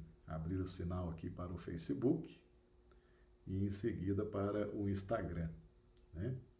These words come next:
Nós estamos aí com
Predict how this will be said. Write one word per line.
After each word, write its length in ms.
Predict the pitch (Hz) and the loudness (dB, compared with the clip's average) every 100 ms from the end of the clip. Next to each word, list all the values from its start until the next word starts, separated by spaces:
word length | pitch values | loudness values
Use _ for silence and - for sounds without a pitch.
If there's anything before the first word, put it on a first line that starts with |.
| - - - - - - - - - - - - | -20 -20 -20 -20 -20 -20 -20 -20 -20 -20 -20 -8
Nós 880 | 87 92 87 - - - - - - - - - - - - - - - - - - - - - - - | -2 -2 -2 -4 -4 -4 -6 -8 -12 -20 -20 -20 -20 -20 -20 -20 -20 -20 -20 -20 -20 -20 -20 -20 -20 -20
estamos 460 | - - 98 95 85 | -16 -8 -2 0 0
aí 240 | 87 90 | 0 -2
com 480 | 87 95 90 85 82 | -2 -2 0 0 -4